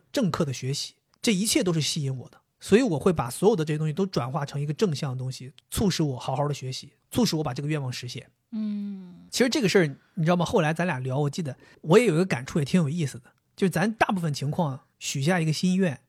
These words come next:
Speaker 1: 一般都是通过努力，然后实现这个心愿嘛。但这件事儿你会发现有点奇怪，就是这个心愿的结果先给你了。
Speaker 2: 就你人已经在英国了。
Speaker 1: 人已经到了。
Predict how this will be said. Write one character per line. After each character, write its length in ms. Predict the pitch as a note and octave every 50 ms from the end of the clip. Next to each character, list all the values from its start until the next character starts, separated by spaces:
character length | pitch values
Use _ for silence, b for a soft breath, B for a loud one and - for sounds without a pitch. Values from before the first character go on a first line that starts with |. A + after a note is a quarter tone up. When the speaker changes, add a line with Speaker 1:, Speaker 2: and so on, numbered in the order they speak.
| _ _ -
Speaker 1:
一 120 | B3 G#3+
般 220 | E3+ G3 G3 G#3
都 140 | G3 G3 G3
是 160 | F#3+ - -
通 180 | D#3 - F#3 G3
过 120 | G3 F#3
努 180 | E3 C#3 A#2 A#2
力， 120 | D3 D#3
然 140 | C3+ B2+ B2
后 80 | D3+ D#3+
实 220 | - - - C#3+
现 220 | D3 - B3+ A#3 D#3+
这 80 | C3+
个 60 | B2+
心 200 | A#2+ - - B2+
愿 100 | B2 B2 A2+
嘛。 100 | - _ _ b b b b b b b
但 120 | b B3+ B3+
这 140 | - -
件 140 | A#3 G#3 F3+
事 100 | D#3+ -
儿 40 | E3
你 60 | D3
会 40 | C#3+
发 120 | - E3+
现 120 | F3+ F#3 E3
有 80 | C#3
点 140 | E3 F3 D3+
奇 200 | - - - B2+
怪， 300 | B2+ D3 C3 A#2+ - _ _ _ _ _ -
就 100 | - B3+
是 60 | B3
这 100 | G3 -
个 60 | A3+
心 240 | G3 - - A#3 B3
愿 140 | C#4 C4 G#3+
的 60 | E3+
结 260 | D3 - - D3 E3+
果 200 | A#3 G#3 E3+ A#2+
先 200 | A2+ - - A3+
给 200 | A3 - B2 A#2+
你 140 | D#3+ F#3+ E3
了。 160 | - - - _ _ _ -
Speaker 2:
就 100 | C#4 C4+
你 200 | C4 D4+ D4+ C4
人 280 | A#3 G3+ G3 G3+ A3
已 140 | C#4+ D#4 B3
经 160 | A#3 A3 A3
在 160 | A3+ C#4 C4
英 80 | A3 G3+
国 80 | C4 D4
了。 40 |
Speaker 1:
人 60 | D#4 -
已 20 |
经 120 | G3 A3+ A3
到 200 | D4+ D#4 C#4+ A3
了。 180 | F3 B2+ A2+